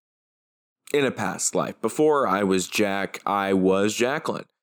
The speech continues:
And before I was Jacqueline, I was Jackie. And before I was Jackie, I was Jay. I have alluded to the fact that I'm a trans mask person, uh, but in reality, I am a trans mask robot.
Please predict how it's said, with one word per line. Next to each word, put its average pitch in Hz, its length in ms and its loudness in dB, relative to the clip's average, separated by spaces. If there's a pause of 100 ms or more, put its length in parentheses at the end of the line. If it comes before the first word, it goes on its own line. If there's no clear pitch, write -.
(340)
And 90 260 -2
before 90 400 0
I 90 160 0
was 92 240 2
Jacqueline, 104 560 -2
I 92 220 -2
was 95 380 2
Jackie. 104 560 0
And 104 120 2
before 113 400 0
I 131 40 4
was 139 200 0
Jackie, 104 520 2
I 98 180 0
was 117 380 2
Jay. 117 420 0 (460)
I - 60 -2
have 143 140 0
alluded 165 360 4
to - 80 0
the 113 120 0
fact 104 400 -2
that 98 120 2
I'm 92 300 0
a 90 220 2
trans 107 480 0
mask 90 400 -4
person, 101 600 0
uh, 90 200 -2
but 101 220 0
in 131 240 4
reality, 104 720 4
I 98 280 0
am 107 360 2
a 95 80 2
trans 123 500 0
mask 95 720 -2 (140)
robot. 101 920 0